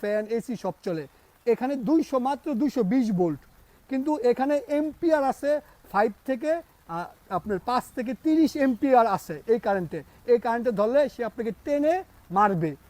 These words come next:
আর এই কারেন্টের কাজ হইছে আপনাকে সে দূরে সরাইয়া দিব, মাত্র দুইশো বিশ ভোল্ট, আর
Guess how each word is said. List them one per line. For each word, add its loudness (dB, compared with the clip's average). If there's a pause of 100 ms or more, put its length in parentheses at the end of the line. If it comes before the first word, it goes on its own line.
(180)
আর -4
এই 0
কারেন্টের 0
কাজ 2
হইছে -2 (320)
আপনাকে -4
সে -4
দূরে 0
সরাইয়া 0
দিব, -6 (640)
মাত্র -2
দুইশো -2
বিশ -2
ভোল্ট, 2
আর -2